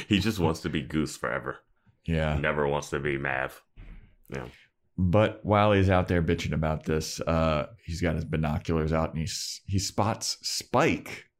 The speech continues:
Speaker 2: out in the wild, who's just coming home from grocery shopping.
Speaker 1: Walking so happily. He's, like,
Speaker 2: Yeah.
Speaker 1: skipping through the woods. <laughs>
Speaker 2: Dude, and, like, what? I, like, I keep having to ask, like,
Speaker 1: Mm-hmm. Mm-hmm.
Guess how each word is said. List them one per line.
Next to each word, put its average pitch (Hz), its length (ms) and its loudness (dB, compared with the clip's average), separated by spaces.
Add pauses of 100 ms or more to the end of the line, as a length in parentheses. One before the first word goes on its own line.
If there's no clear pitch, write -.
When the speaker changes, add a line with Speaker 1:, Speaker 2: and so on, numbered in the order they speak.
Speaker 2:
out 104 180 4
in 107 60 0
the 101 60 4
wild, 90 720 2
who's 85 580 2
just - 260 -6
coming 90 260 2
home 90 260 4
from 87 200 0
grocery 82 580 0
shopping. - 500 -2 (960)
Speaker 1:
Walking 90 500 4
so 87 480 0
happily. - 680 -4
He's, 117 260 2
like, 123 140 4
Speaker 2:
Yeah. 90 200 4
Speaker 1:
skipping 92 420 2 (100)
through 95 180 4
the 85 220 2
woods. - 520 -6 (840)
<laughs> - 880 -10
Speaker 2:
Dude, 202 360 6
and, 208 240 4
like, 240 180 4
what? 233 320 4 (340)
I, 139 180 -2
like, 180 300 2
I 175 140 4 (160)
keep - 300 2 (120)
having 139 440 4
to - 140 4
ask, 92 420 2
like, 90 220 6
Speaker 1:
Mm-hmm. 98 600 -4
Mm-hmm. 85 140 -4